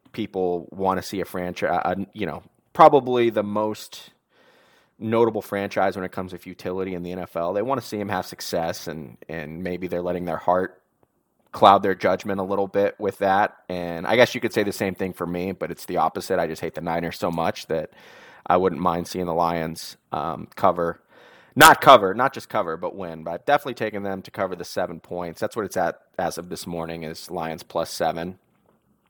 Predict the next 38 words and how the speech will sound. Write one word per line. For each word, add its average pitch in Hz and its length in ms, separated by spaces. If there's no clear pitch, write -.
And 101 300
Jared 131 300
Goff, 101 480
he's 117 240
a, 98 300
he's 202 200
a 185 40
Mike 117 260
Leach 104 240
guy 92 320
by 98 140
extension. 104 560
You 101 100
know, 92 120
he, 120 280
he's 120 220
in 139 100
the 143 80
family. 104 480
Um, 95 260
his 107 160
college 101 380
coach 101 340
was 92 220
Sonny 98 240
Dykes. - 580
Um, 85 400
Sonny 92 240
Dykes, 87 240
of - 80
course, 87 400
current 92 360
coach - 500
at - 160
T 110 140
C - 180
U. 127 440
Um, 90 800